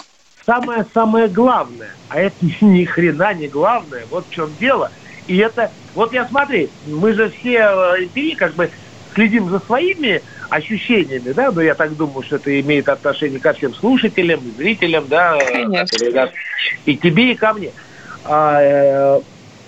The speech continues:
Speaker 1: в какой-то момент вдруг я понял, э, и ведь меня никто не зомбировал, я не, не, не, не смотрю какие-то, э, Н Л П-шные перед-, программы, которые говорят: «Давай вот так». Нет,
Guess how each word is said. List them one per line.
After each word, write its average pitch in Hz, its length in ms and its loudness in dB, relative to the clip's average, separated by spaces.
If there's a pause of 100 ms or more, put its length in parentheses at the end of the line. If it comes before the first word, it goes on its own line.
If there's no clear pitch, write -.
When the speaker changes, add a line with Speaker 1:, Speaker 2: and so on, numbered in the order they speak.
(460)
Speaker 1:
в - 60 -14
какой-то 233 460 2
момент 254 460 2
вдруг 220 300 0
я 214 160 4
понял, 247 520 -4 (340)
э, 139 280 2
и 147 60 0
ведь 165 240 0
меня 180 200 2
никто 175 200 -4
не 165 140 -2
зомбировал, 160 680 -2
я 127 180 -4
не, 131 180 -14
не, 131 140 -14 (100)
не, 131 100 -8 (120)
не 131 100 -6
смотрю 147 360 -2
какие-то, 139 420 -4
э, 120 560 0 (280)
Н 156 180 0
Л 160 120 0
П-шные 151 440 -6
перед-, 143 340 -2
программы, 143 640 -2
которые 139 380 -12
говорят: 131 400 0 (100)
«Давай 120 320 0
вот 113 180 -4
так». - 180 -4 (640)
Нет, 262 300 4